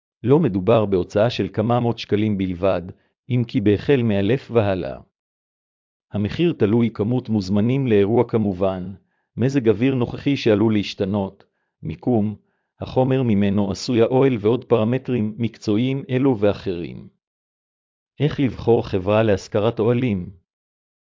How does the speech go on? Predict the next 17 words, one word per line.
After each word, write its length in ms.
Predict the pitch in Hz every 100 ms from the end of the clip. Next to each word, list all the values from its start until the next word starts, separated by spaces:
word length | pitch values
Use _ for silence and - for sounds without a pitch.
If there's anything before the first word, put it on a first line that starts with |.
| _ _ _
כאשר 420 | - 90 - 127
אתם 280 | 107 120 120
בוחרים 420 | 98 90 110 135
חברה 340 | 127 107 90 127
המספקת 640 | 123 - 98 135 139 117
הצללות 500 | 107 - 101 120 139
לאירועים, 440 | 110 101 101 135
עליכם 420 | 127 107 - 135 131
לקחת 440 | 98 139 139 -
בחשבון 580 | 104 - 107 104 123 127
שהיא 200 | 113 104
חייבת 500 | - 98 113 113 110
להיות 320 | 98 110 120
ותיקה 500 | 95 - 98 135 143
ובעלת 500 | 123 92 101 127 139
ניסיון 540 | 113 - 107 107 123
בתחום, 500 | 104 - - 82 58